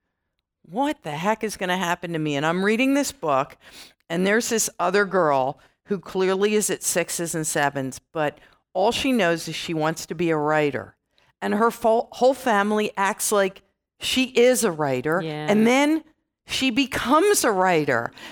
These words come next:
Speaker 1: And I know she's become a writer because I'm holding the book in my hands. I mean, that was so
Speaker 2: Huge.
Speaker 1: magical for me.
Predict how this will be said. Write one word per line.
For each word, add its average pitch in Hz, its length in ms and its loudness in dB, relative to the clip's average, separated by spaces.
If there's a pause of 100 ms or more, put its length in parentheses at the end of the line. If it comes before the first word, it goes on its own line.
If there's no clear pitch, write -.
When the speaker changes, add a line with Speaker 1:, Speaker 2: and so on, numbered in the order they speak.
(120)
Speaker 1:
And 240 140 2
I 240 120 4
know 247 360 4
she's 254 260 -2
become 220 360 -2
a 214 60 0
writer 214 420 0 (220)
because 196 380 -6
I'm 208 260 2
holding 175 560 -2
the 165 80 -2
book 139 500 -6 (440)
in 156 180 -4
my 139 260 -2
hands. 117 720 -8 (100)
I 196 80 -4
mean, 214 240 0 (320)
that 269 180 0
was 277 120 0
so 214 200 0
Speaker 2:
Huge. 190 100 0
Speaker 1:
magical 156 580 0
for 151 240 -8
me. 139 400 -2